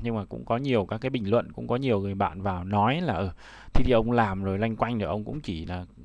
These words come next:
tất cả đều hướng tới cái câu chuyện là chúng ta đi bán khóa học thôi." À, thì nói thật với các bạn là mình làm, mình có giải thích trong này, mình có chia sẻ trong này. Tất nhiên cái câu chuyện mình giải thích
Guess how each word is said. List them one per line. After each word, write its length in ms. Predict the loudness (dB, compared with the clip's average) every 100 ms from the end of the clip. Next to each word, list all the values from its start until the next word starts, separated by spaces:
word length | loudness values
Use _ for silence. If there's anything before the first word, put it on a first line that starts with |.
| -6
tất 160 | -2 0
cả 240 | 0 -2
đều 260 | -2 -2 0
hướng 280 | 2 2 4
tới 220 | 4 4
cái 100 | 0
câu 180 | 2 2
chuyện 220 | 2 -2
là 120 | -4
chúng 160 | -6 -2
ta 260 | 0 0
đi 320 | -2 -2 -2
bán 220 | -2 -4 -2
khóa 160 | 0
học 180 | 2 0
thôi." 120 | 2 0 0 -16 -20 -20 -20 -20 -20 -20 -20 -2
À, 220 | 2 4
thì 400 | 4 4 4 2
nói 180 | 2 4
thật 140 | 4
với 80 | 6
các 40 |
bạn 220 | 8 6 6
là 400 | 4 4 2 -4 _ _ _ _ _ _ _ _ -4
mình 220 | 0 2
làm, 200 | 4 4
mình 120 | 2
có 100 | 2
giải 200 | 2 2
thích 140 | 0 4
trong 140 | 4
này, 180 | 4 0
mình 100 | 0
có 100 | 2
chia 140 | 4 2
sẻ 140 | 2
trong 100 | 0
này. 80 | 2
Tất 120 | 2
nhiên 160 | 2 0
cái 80 | 6
câu 140 | 6
chuyện 200 | 6 4
mình 160 | 4 2
giải 140 | 6
thích 180 | 8 8